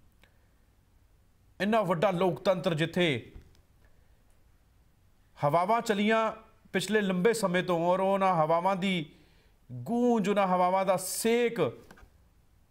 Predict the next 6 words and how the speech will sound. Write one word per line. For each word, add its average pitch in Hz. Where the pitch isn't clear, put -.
ਸਾਡੇ 170
ਕੋਲ 175
ਵੀ 170
ਇੱਥੇ 156
ਪਹੁੰਚਿਆ। 104
ਕਿਉਂਕਿ 196